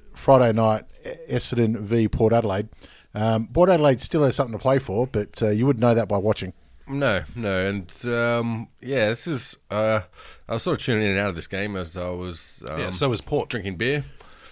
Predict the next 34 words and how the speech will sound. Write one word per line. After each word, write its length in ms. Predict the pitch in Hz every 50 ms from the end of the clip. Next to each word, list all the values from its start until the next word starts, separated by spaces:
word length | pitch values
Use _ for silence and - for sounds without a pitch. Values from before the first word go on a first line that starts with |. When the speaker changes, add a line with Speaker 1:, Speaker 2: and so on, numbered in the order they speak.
| - -
Speaker 2:
um, 300 | - 104 107 107 107 107
but 260 | 101 123 120 120 - - - - - - - - - - - - - - -
it 80 | 170
just 220 | 160 180 233 - -
seemed 220 | 240 226 214 202
like 240 | 202 190 175 - -
they 560 | 160 151 143 139 135 135 135 131 127 123 120 - _ _ _ _ -
had 140 | - 151 139
already 440 | 156 156 156 147 139 135 135 131 131
clocked 380 | - - - - 165 143 - 156
off 100 | 156 -
for 100 | - 147
the 60 | 120
season. 380 | - - 170 185 165 123 95 85 - - - - - - -
Speaker 1:
They 100 | 113 107
had. 180 | 131 135 - - - -
Speaker 3:
Not 120 | - - 277 -
Speaker 2:
Like 20 | 339
Speaker 3:
even 320 | 311 247 185 143 127 - - - - -
that. 220 | - 160 202 165
It 60 | 143 151
just 180 | 143 185 - -
seemed 160 | 185 170 156
like 120 | 143 110 120
they'd 240 | 127 120 104 - -
clock 300 | - - 147 135 - 139
off 120 | 127 -
for 360 | - - 117 110 110 107 101 90 - _ _
fifteen 340 | - 135 - - 127 113
minutes 220 | 110 127 139 135 -
and 120 | 117 127
go, 60 | 147
"Oh, 120 | 143 131 110
shit, 320 | - - - 151 131 -